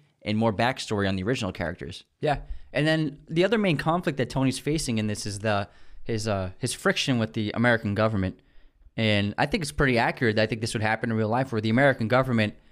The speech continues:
Speaker 2: um, is very concerned about the Iron Man suit because they view it as a, an, a, in a cr-, very advanced, uh, weaponized, uh, suit of armor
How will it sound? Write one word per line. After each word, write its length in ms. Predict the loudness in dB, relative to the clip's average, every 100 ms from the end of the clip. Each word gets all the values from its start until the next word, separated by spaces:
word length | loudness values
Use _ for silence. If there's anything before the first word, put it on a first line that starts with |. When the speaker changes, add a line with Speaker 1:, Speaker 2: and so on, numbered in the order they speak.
| -20 _ -6
Speaker 2:
um, 280 | -2 -2 -4
is 100 | -2
very 200 | 2 2
concerned 380 | 0 -2 0 2
about 260 | 2 0
the 120 | 2 0
Iron 240 | 2 2
Man 120 | 0
suit 260 | -4 -6 -6
because 300 | -4 -4 -2
they 120 | -2
view 240 | 0 0
it 60 | 0
as 340 | -2 -4 -4
a, 180 | -4 -6 -8 _ _
an, 120 | -4 0
a, 140 | 0 -4 -16 -18 -20 _ _ _ _ _ -4
in 80 |
a 60 | -4
cr-, 200 | -6 -14 -14 -14 -6
very 320 | 0 2 4
advanced, 580 | 2 2 2 0 -4 -16 _ _ _ _ -20
uh, 60 | -20 -18 -14 -2
weaponized, 840 | 0 0 2 2 2 -2 -6 -14 _ _ _ -12
uh, 240 | -10 -10 -14 -10
suit 280 | -2 2
of 160 | 2 0
armor 500 | 2 2 2 0 -2